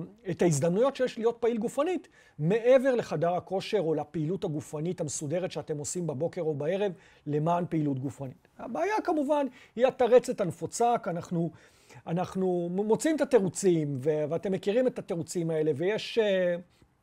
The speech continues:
ויש כל מיני גרסאות, ובסוף פעילות גופנית היא פעילות מאוד מאוד בטוחה. אנחנו יודעים שהסיכון בפעילות גופנית הוא מאוד מאוד מאוד נמוך, לעומת התועלת במניעת מחלות לב, כמו שראיתם, גם מניעת סרטן ודמנציה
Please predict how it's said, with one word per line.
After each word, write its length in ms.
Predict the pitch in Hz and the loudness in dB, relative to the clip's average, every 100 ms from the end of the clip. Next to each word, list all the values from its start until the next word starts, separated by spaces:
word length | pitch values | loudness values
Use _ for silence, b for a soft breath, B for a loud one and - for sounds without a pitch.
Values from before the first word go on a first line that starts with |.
| - _ - | -20 _ -4
ויש 160 | 185 - | -4 6
כל 180 | 233 | 6
מיני 180 | 247 226 | 8 8
גרסאות, 680 | 165 156 127 151 127 151 - B B B B | 6 2 0 -4 -4 -6 -12 B B B B
ובסוף 440 | 156 143 - 247 233 | -6 -6 2 0 2
פעילות 300 | 214 185 190 | 0 0 0
גופנית 440 | 185 - 175 190 | -2 -4 -4 -4
היא 80 | 156 | -6
פעילות 340 | 156 151 175 185 | -4 -2 -2 -2
מאוד 400 | 147 147 170 175 | -2 2 2 2
מאוד 240 | 170 131 | 0 -2
בטוחה. 480 | 135 135 - 190 180 | -6 -10 -4 -2 -2
אנחנו 260 | 135 127 156 | -10 -10 -8
יודעים 220 | 143 196 | -6 -6
שהסיכון 920 | - 185 - - - - 254 262 143 117 | -8 -10 -12 -16 -18 -2 2 4 2 -2
בפעילות 480 | 135 - 147 165 143 | -10 -10 -10 -6 -8
גופנית 540 | 147 - 151 151 - b b b | -8 -8 -6 -6 -8 b b b
הוא 200 | 247 262 | 4 4
מאוד 480 | 208 190 226 196 143 | 2 6 8 8 6
מאוד 260 | 151 151 | 2 0
מאוד 300 | 143 147 151 | 0 -2 -2
נמוך, 300 | 127 226 277 B B | -2 -2 -2 B B
לעומת 360 | 151 156 202 202 | 2 4 4 2
התועלת 600 | 180 160 196 294 151 - | 0 4 4 4 2 -2
במניעת 580 | 156 165 160 165 214 240 | -2 0 0 0 0 0
מחלות 420 | 233 175 151 - | -4 -2 -4 0
לב, 200 | 147 127 | -2 -2
כמו 120 | 156 170 | -4 -6
שראיתם, 420 | 160 175 175 143 - _ _ _ - - 131 | -2 -2 0 -2 -4 _ _ _ -20 -14 -6
גם 180 | 165 196 | -2 0
מניעת 460 | 185 185 180 - b b b | 2 4 4 2 b b b
סרטן 560 | - - 135 202 180 220 | -4 -2 0 2 2 2
ודמנציה 800 | 156 131 143 170 202 - 220 202 | 0 0 0 0 0 -2 0 2